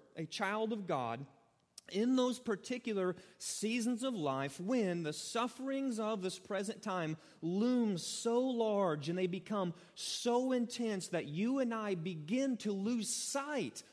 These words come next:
of our future glory? See, believers know that this world has been broken by sin, and to live in a world that is broken by sin is to know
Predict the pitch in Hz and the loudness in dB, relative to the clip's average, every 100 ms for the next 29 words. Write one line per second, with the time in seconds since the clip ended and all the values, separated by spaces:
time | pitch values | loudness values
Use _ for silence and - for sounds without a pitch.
0 | - 151 139 117 110 127 - 131 117 120 | -6 -2 0 -2 -2 -6 -4 -6 -6 -6
1 | 110 113 98 - _ _ _ _ _ _ | -6 -6 -8 -12 _ _ _ _ _ _
2 | _ _ _ - - 196 202 220 294 339 | _ _ _ -10 -2 2 4 6 4 4
3 | 339 233 226 233 233 196 175 190 170 190 | 2 4 4 6 6 4 0 -2 0 4
4 | 214 214 202 180 170 156 170 196 196 160 | 4 4 2 0 0 0 2 2 0 -2
5 | 165 - - 196 165 151 151 175 156 202 | -2 -2 -2 -2 -2 -4 -2 -2 2 2
6 | 240 262 254 262 240 190 196 180 170 156 | 2 0 0 -2 -2 0 2 2 2 0
7 | 147 143 160 185 190 214 202 202 - 190 | -2 -4 0 0 -2 -4 -4 -4 -4 -4
8 | 151 139 143 - 202 175 180 226 262 190 | -4 -4 -6 -6 -4 -2 0 0 2 2
9 | 135 139 | 2 0